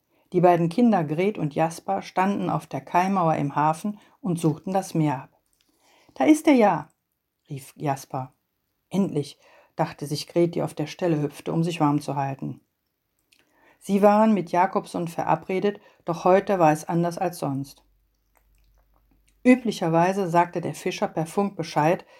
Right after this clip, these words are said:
wann er genau zurückkam und ob er die Hilfe mit dem Fang brauchen würde.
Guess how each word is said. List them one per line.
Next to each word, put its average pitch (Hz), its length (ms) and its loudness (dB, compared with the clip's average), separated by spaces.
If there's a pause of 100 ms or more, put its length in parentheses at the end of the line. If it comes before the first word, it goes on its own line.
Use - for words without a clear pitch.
(280)
wann 214 200 4
er 180 100 -2
genau 165 300 2
zurückkam 180 680 -4 (420)
und 185 160 -4
ob 185 160 2
er 196 80 2
die 170 160 -2
Hilfe 196 340 0
mit 180 160 -4
dem 160 140 0
Fang 185 300 -4
brauchen 185 420 -2
würde. 135 340 -14